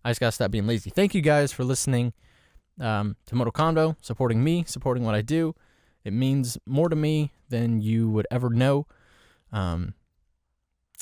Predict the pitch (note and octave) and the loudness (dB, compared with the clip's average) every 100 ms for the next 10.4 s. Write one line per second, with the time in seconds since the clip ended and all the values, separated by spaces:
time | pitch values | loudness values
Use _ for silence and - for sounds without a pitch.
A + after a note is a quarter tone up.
0 | - - _ _ _ _ _ _ _ _ | -16 -16 _ _ _ _ _ _ _ _
1 | _ - D#3+ - A3+ - A3 G#3+ C4 F#3 | _ -6 -4 -4 -4 0 0 6 8 8
2 | F2+ - _ - - C3 C3+ B2+ B2+ C3+ | 4 -4 _ -8 0 2 4 4 2 -2
3 | _ _ _ _ _ _ _ - - _ | _ _ _ _ _ _ _ -20 -20 _
4 | _ - - - A2+ C3+ A#2+ - B2+ - | _ -20 -16 -6 -2 -2 -2 0 -2 0
5 | A#2 A2+ - - A#2+ - - D3+ E3+ F3+ | 0 0 -2 -4 -4 -6 -4 0 0 0
6 | - - _ _ _ _ _ _ _ _ | -4 -10 _ _ _ _ _ _ _ _
7 | _ _ - C3+ D#3 F#3+ F#3 - C3 C3 | _ _ -2 0 0 0 -2 0 2 2
8 | B2 - A2+ G2+ F#2 G#2+ D#2+ - - _ | 0 -2 -2 -2 -2 -6 -10 -12 -20 _
9 | _ - E3 C3+ - C3+ C3+ C3+ C3 A#2 | _ -12 -2 0 0 0 2 2 2 2
10 | G#2+ G#2+ G2 | 2 2 -2